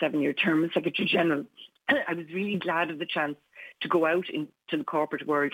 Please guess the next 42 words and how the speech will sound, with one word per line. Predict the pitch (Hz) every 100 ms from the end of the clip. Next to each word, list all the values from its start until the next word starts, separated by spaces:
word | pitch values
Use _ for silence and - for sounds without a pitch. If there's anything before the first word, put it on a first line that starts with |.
| -
into | 165
the | 185
private | - 156 151 -
sector, | - 151 - 139 139 - - -
to | 175 -
see | 196 196
if | 214
the | 202
kind | 190 170
of | 160
skills | - 170 151 151
I | 139
had | 151
learned | 160 147 143 139 - _ _ -
might | 151 170 180
be | 185
relevant, | 156 151 151 147 143 - -
might | 160 165 170
add | - 147
value, | - 147 151 156 135 - - - -
and | 160
might | 160 170 180 -
bring | 175 165
something | - 170 170 160
by | 151
way | 147 147
of | 147
a | 156
fresh | 165 156 -
perspective, | 151 - 127 - 196 185 _ - - -
working | 170 165 175 160
with | 156 -
big, | 165 160 -
um, | 156 151 151 _ _ _ -
corporate, | - 165 - 156 - -
uh, | - -
firms | - 156 165 175 - _
in | 175 170
the |
private | 175 160 160 156
sector | 170 - 175
who | 170